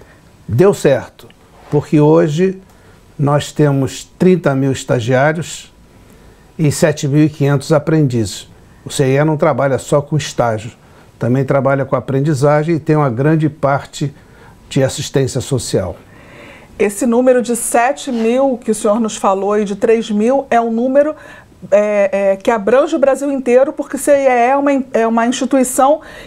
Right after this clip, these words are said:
Speaker 2: que atende o Brasil todo.
Speaker 1: Não, isso aí só atende o Rio de
Speaker 2: Só o
Speaker 1: Janeiro.
Speaker 2: Rio de Janeiro.
Speaker 1: Só o estado do Rio de Janeiro.
Speaker 2: Mas o C I E atende o Brasil
Speaker 1: O
Speaker 2: inteiro.
Speaker 1: Brasil inteiro, mas aí já tem um milhão, aí não, não, não chega até trinta mil, aí todo o Brasil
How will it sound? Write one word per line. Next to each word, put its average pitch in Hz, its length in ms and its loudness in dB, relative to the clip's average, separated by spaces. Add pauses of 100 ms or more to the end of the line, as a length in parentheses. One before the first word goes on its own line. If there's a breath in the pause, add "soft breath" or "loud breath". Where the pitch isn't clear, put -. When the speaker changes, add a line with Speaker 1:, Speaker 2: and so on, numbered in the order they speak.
Speaker 2:
que - 60 4
atende 285 380 0
o - 20 -2
Brasil 277 300 0
todo. 185 480 0 (420 loud breath)
Speaker 1:
Não, 127 240 0
isso 135 180 -2
aí 156 80 4
só 151 140 0
atende 175 320 2
o 175 60 6
Rio 180 240 2
de 196 100 -2
Speaker 2:
Só 196 80 2
o 208 80 2
Speaker 1:
Janeiro. 277 240 2
Speaker 2:
Rio 359 140 2
de 320 40 -8
Janeiro. 330 300 2
Speaker 1:
Só 202 160 4
o 202 60 2
estado 190 420 0
do 185 120 2
Rio 165 180 2
de 160 80 -4
Janeiro. 156 400 2
Speaker 2:
Mas 233 180 2
o 254 60 -10
C - 80 -2
I 240 240 4
E 220 340 2
atende 277 340 -2
o 302 40 -2
Brasil 302 240 0
Speaker 1:
O 415 80 -4
Speaker 2:
inteiro. 180 180 2
Speaker 1:
Brasil 101 240 0
inteiro, 139 400 0
mas 147 160 2
aí 208 160 4
já 285 160 -2
tem 240 120 2
um 233 100 4
milhão, 135 420 2
aí 143 140 0
não, 190 200 4
não, 135 200 2
não 131 180 0
chega 139 300 0
até 139 280 -2
trinta 156 400 2
mil, 131 240 0
aí 135 180 -2
todo 190 260 0
o - 20 0
Brasil 170 540 2